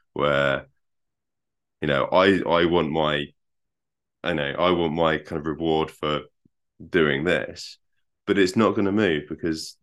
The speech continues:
Sarah's gonna stay, or the, the, the, you know, the wife or the partner is gonna stay stuck in that place where they're not really exploring themselves.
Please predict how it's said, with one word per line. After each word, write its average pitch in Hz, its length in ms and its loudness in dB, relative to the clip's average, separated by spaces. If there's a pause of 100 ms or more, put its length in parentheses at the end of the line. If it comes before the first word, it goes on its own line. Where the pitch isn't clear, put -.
(120)
Sarah's 95 400 0
gonna 82 160 -4
stay, 76 500 -2 (320)
or 78 100 -2
the, 78 160 -4 (100)
the, 76 240 -6 (260)
the, 76 280 -6
you 82 80 -4
know, 73 140 -2
the 73 80 -4
wife 92 340 0
or 80 60 -6
the - 60 -8
partner 82 260 -2
is 76 80 -12
gonna 76 160 -6
stay 76 240 -4
stuck - 300 0
in 87 60 -4
that 71 160 -4
place 73 240 -2
where 76 180 -4
they're 73 140 -4
not 76 220 -4
really 71 540 -2 (400)
exploring 71 480 -4
themselves. 71 760 -6